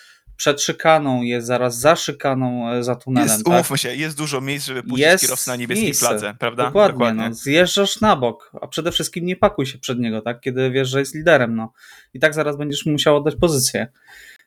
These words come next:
Speaker 1: I szczerze powiedziawszy, ja to już nawet zacząłem patrzeć pod tym kątem, no, w zależności tutaj, tak, Albona z, z zespołem Red Bulla, no bo niby jest, e,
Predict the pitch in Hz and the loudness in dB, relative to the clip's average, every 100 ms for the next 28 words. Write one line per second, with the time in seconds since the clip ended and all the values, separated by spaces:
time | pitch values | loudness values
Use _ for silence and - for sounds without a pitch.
0 | _ - 151 160 156 _ 139 - 165 185 | _ -6 -2 -2 -4 _ -6 -4 -2 2
1 | 202 170 139 - 160 165 180 170 - 170 | 4 6 4 2 0 2 -2 -2 0 2
2 | 175 - 180 165 180 185 175 180 175 170 | 0 -2 -2 2 4 4 2 0 -2 -4
3 | - - 180 - 151 139 156 165 165 165 | -8 -4 -4 0 0 2 0 0 -2 -2
4 | 160 165 180 165 160 160 - - 165 180 | -6 -14 -10 -10 -8 -12 -14 -2 4 6
5 | 190 226 220 165 139 131 113 120 131 131 | 6 4 4 2 -2 0 2 2 0 0
6 | - 131 123 123 131 131 131 127 120 120 | -8 -2 0 2 2 4 2 4 2 0
7 | - - 123 120 120 113 - - - - | -4 -4 -2 0 0 -4 -8 -20 -20 -20
8 | _ 135 131 131 - 139 135 135 127 127 | _ -4 -2 0 2 4 6 4 2 0
9 | 127 135 131 135 143 139 139 139 135 - | 2 2 2 0 0 2 4 4 2 -4